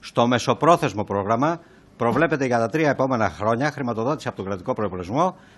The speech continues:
με σαράντα ένα δισεκατομμύρια ευρώ. Διαφορετικά, δεν θα μπορούσαμε να στηρίξουμε τις συντάξεις. Ένα θέμα ακόμη για την, τα τέσσερα, τα τρία επόμενα χρόνια.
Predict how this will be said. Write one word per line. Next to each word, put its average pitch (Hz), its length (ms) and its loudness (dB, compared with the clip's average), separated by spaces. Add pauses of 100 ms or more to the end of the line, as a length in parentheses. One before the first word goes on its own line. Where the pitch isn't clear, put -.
με 151 80 -2
σαράντα 113 320 2
ένα 170 200 2
δισεκατομμύρια 127 560 -2
ευρώ. 123 280 0 (200)
Διαφορετικά, 127 840 4
δεν 147 220 0
θα 160 120 0
μπορούσαμε 156 540 -2 (260)
να 120 140 0
στηρίξουμε 147 400 -2
τις 127 120 -8
συντάξεις. - 520 -2 (680)
Ένα 170 240 6
θέμα 175 220 4
ακόμη 165 480 2
για 139 140 -2
την, 151 160 -4 (2500)
τα 113 140 4
τέσσερα, 143 760 2
τα 123 120 4
τρία 160 220 6
επόμενα 147 320 4
χρόνια. 107 260 -4